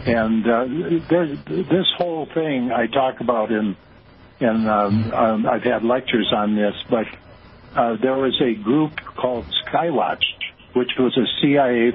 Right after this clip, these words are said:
front group, a worldwide network of offices all over the world, supposedly doing work like mufon,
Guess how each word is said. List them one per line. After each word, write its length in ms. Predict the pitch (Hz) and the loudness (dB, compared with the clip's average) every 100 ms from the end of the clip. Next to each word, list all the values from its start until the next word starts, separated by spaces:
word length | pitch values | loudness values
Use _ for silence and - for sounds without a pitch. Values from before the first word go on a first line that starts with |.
| - | 2
front 280 | 117 107 - | 0 0 2
group, 280 | 110 117 131 | 2 2 0
a 80 | |
worldwide 600 | 107 110 135 131 120 120 117 | 2 2 2 2 0 0 0
network 440 | 117 131 110 98 | 0 0 -2 0
of 120 | 104 | 0
offices 680 | 104 113 - 120 - 110 101 | 2 0 -2 -6 -2 0 2
all 200 | 107 120 | 2 2
over 140 | 123 | 2
the 120 | 127 117 | 2 2
world, 340 | 104 98 101 - - - - - - | 2 0 -2 -8 -20 -20 -20 -16 -4
supposedly 720 | - 135 139 123 120 120 107 | -2 -2 -4 -2 -2 -2 -2
doing 400 | 117 117 113 104 | 0 0 0 2
work 220 | 107 110 - | 0 0 -2
like 120 | 107 | -4
mufon, 800 | - 113 143 131 - 104 78 82 | -2 0 2 2 0 -2 -2 -4